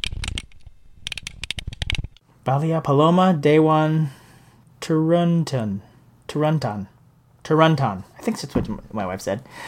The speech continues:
My wife told me how to pronounce the Spanish, but instead of writing it down, I thought, "I'll remember it." <laughs> Anybody who's listened to the outtakes of this podcast knows I will not remember it. Here goes. Turuntan. Turuntan. Belia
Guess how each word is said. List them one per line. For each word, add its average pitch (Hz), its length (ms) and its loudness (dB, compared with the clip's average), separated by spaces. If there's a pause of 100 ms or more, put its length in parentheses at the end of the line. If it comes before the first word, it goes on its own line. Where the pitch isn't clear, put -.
(220)
My 160 60 0
wife 208 220 6
told 214 120 2
me 208 60 0
how 190 100 6
to 185 60 4
pronounce 185 260 2
the 180 80 -6
Spanish, 202 340 -2
but 160 120 -6
instead 202 220 0
of 180 100 0
writing 208 200 6
it 180 100 0
down, 214 180 4
I 180 80 2
thought, 208 300 2
"I'll 403 180 2
remember 196 340 2
it." 240 280 0 (100)
<laughs> 220 840 0
Anybody 180 300 4
who's 180 100 4
listened 160 200 2
to - 20 2
the 160 60 6
outtakes 175 420 4
of 127 60 -6
this 127 100 -6
podcast 131 500 2
knows 147 460 0
I 143 140 2
will 131 100 2
not 98 160 0
remember 78 300 -6
it. 62 100 -14 (800)
Here 160 200 2
goes. 101 380 -4 (380)
Turuntan. 156 920 -2 (120)
Turuntan. 139 600 -2 (680)
Belia 185 680 4